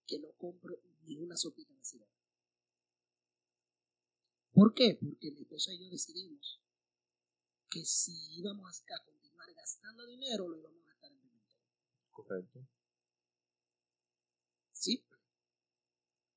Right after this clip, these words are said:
Speaker 1: ¿A quién le compro actualmente? Bueno,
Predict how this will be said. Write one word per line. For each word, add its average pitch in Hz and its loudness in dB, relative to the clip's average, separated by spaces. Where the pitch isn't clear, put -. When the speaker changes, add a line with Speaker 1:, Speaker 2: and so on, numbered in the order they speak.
Speaker 1:
¿A - -2
quién 285 -2
le 302 -2
compro 226 0
actualmente? 226 -4
Bueno, - -18